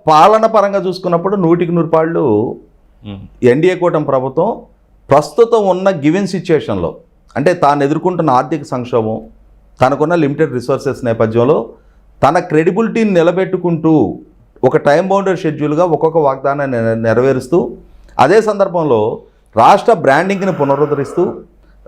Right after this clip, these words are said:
Speaker 1: రాష్ట్రంలో రాజధాని నుంచి, ఇరిగేషన్ ప్రాజెక్ట్ నుంచి, ఇండస్ట్రియలైజేషన్ దగ్గర నుంచి, రోడ్ ఇన్ఫ్రాస్ట్రక్చర్ దగ్గర నుంచి, పవరు స-, అ-,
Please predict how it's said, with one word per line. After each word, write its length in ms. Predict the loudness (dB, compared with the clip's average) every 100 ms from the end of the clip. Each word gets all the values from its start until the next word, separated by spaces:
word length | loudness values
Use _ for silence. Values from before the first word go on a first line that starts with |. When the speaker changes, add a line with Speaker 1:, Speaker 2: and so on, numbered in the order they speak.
| 4
Speaker 1:
రాష్ట్రంలో 540 | 6 6 2 2 2 4 2 -2 -10 -4 4
రాజధాని 480 | 4 4 2 0 0 -6
నుంచి, 220 | -4 -4 0
ఇరిగేషన్ 360 | 2 2 2 0
ప్రాజెక్ట్ 320 | 0 -2 -6 -8
నుంచి, 240 | -6 0 0 0 -4 -16 _ _ -2 0
ఇండస్ట్రియలైజేషన్ 680 | 2 2 2 0 0 -2 -2
దగ్గర 220 | -2 -2 -2
నుంచి, 200 | 0 2
రోడ్ 260 | 4 2 0
ఇన్ఫ్రాస్ట్రక్చర్ 560 | -4 -4 -4 -6 -4 -4
దగ్గర 160 | -4 -4 -6
నుంచి, 220 | -2 -2 -2 -8 -20 _ -8 4
పవరు 300 | 6 6 4 0 -2 -10 _ _ -18 -2
స-, 180 | 0 0 -2
అ-, 160 | -4